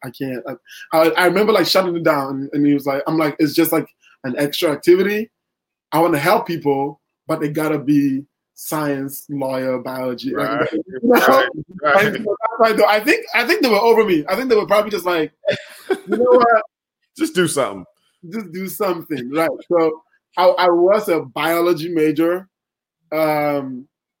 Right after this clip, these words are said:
Speaker 1: biology and French. Uh, and then in grad school, I chose communication and performance,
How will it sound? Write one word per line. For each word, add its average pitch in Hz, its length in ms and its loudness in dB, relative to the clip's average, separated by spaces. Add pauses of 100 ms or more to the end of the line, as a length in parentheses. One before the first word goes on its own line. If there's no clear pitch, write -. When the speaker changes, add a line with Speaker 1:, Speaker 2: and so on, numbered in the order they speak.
(500)
Speaker 1:
biology 165 500 -2
and 147 100 -6
French. - 480 -10 (500)
Uh, 127 600 -4 (160)
and 151 240 -4
then 147 680 0 (800)
in 143 220 -4
grad 185 360 4
school, 147 480 0 (640)
I 147 80 -2
chose 151 500 0 (460)
communication 156 600 -4
and 135 140 -6
performance, 147 800 -4